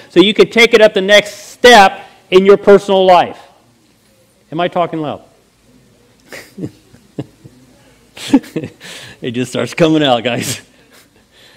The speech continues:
So this salvation you have is a supernatural thing. God gave you life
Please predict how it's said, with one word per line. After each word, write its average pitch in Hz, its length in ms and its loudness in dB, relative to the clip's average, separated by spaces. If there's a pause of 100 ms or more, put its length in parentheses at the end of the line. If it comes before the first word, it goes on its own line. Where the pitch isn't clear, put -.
(160)
So 175 120 0
this 226 200 4
salvation 262 920 4
you 240 180 -2
have 185 720 0 (160)
is 202 180 2
a 202 120 6
supernatural 247 1000 2
thing. 214 400 0 (260)
God 214 420 4
gave 262 280 4
you 277 200 2
life 196 480 2